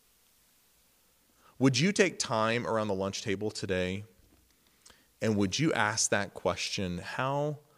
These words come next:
what are some ways that we can honor the Son?" May God give us grace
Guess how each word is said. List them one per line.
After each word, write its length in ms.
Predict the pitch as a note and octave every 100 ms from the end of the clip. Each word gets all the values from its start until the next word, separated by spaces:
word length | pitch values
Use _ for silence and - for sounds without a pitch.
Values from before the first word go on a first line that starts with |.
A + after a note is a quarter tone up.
| _ - -
what 160 | C#3
are 100 | F3+
some 380 | G3+ - F3+ A#2+
ways 580 | G2+ F#2+ F2+ E2+ F2 -
that 240 | F2 -
we 360 | G2 F#2+ A2 A2+
can 220 | - G2+ - _
honor 540 | G2+ G2 G2 F2+ E2+ - _ _ _
the 80 | -
Son?" 500 | - D#2+ C#2+ E2+ G#2+ _ _ _ _ _ _ _ _ _ _ _ _ _ _ _ _
May 140 | G2 G2+
God 360 | A2+ B2 C3
give 140 | A#2+ G#2
us 160 | G2+
grace 560 | - G2 G2 F#2 -